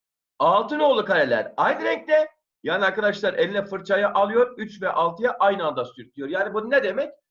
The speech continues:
Bunları tek kutu gibi kabul et demek. Diğer karelerde bu karelerden ve birbirinden farklı renklerde olmak koşuluyla boyamak istiyor. Ayşen bu boyama işini kaç farklı şekilde yapabilir? Şimdi canlar, mantık ne? Bu kız senin kaç tane boya kalemi var? Sekiz tane.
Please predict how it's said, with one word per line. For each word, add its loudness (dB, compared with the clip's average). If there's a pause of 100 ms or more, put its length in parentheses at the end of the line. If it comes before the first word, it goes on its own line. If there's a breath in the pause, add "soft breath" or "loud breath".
(100)
Bunları -4
tek -4
kutu -12
gibi -16
kabul -8
et -12
demek. -6 (680)
Diğer 0
karelerde 2
bu -8
karelerden 2
ve -6
birbirinden -6
farklı -4
renklerde -2
olmak -4
koşuluyla 0
boyamak 0
istiyor. -20 (540)
Ayşen 0 (100)
bu -4
boyama 2
işini -10
kaç -4
farklı -6
şekilde -18
yapabilir? -14 (340)
Şimdi -10
canlar, 0 (240)
mantık 0
ne? -12 (300)
Bu -6
kız -6
senin -4
kaç 0
tane 0
boya 0
kalemi -2
var? 4
Sekiz -8
tane. -16